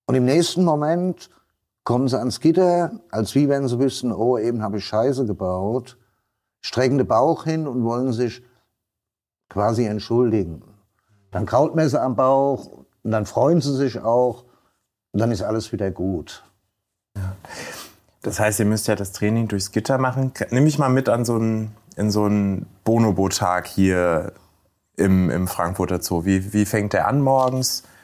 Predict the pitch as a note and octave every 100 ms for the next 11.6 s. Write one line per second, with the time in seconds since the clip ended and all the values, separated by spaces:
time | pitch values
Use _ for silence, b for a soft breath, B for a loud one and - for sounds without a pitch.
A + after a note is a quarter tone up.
0 | b b b _ - G2+ F#2+ D#2+ G#1+ G1+
1 | F2 G#2 G#2+ - G2+ G2+ F#2+ F2+ F#2 -
2 | A2 F#2+ G#2 G2+ F#2+ F#2+ F#2+ F#2+ F#2 F#2
3 | F#2+ F2+ F2+ - F2+ E2 E2 D#2 D#2+ D2+
4 | D#2+ D2+ D#2+ D#2+ - G1+ - E2+ E2 -
5 | - G#2+ G#2 G2 F2 - A2+ A#2+ G#2 B
6 | B B _ _ _ _ _ - A#2 F3
7 | G3 F3 C#3 A#2 A2 G2 C3 E3+ F#3+ F#3
8 | D#3 A#2+ _ _ _ _ G#2 G#2+ G2+ G#2
9 | G2 F#2+ F2+ B2 D3 F3 F3+ D#3 - _
10 | _ _ _ _ _ _ _ _ _ _
11 | _ - F2+ F2+ D#2